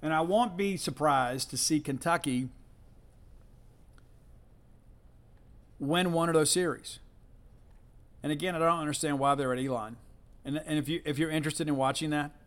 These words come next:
that's, uh, Flow Sports this weekend, Kentucky at Elon.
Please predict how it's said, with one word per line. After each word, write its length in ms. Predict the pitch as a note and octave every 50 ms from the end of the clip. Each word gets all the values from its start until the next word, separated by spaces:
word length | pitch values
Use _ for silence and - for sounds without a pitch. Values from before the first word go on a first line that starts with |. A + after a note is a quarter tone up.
| - - - - - - - - - - - - - - -
that's, 260 | C#3 D3 D3 C#3+ - E3
uh, 160 | C#3+ C3 B2+
Flow 220 | - - C#3+ C#3+
Sports 440 | C3 - - C3+ B2+ A#2 G#2+ A2 -
this 140 | B2 A2 -
weekend, 360 | B2 A2 - A#2+ G2 D#2+ - - - - - - -
Kentucky 540 | C3 A#2+ - - C#3 C3+ - C3+ B2+ B2
at 100 | B2+ B2
Elon. 320 | C3 B2+ B2 A#2 G#2+ -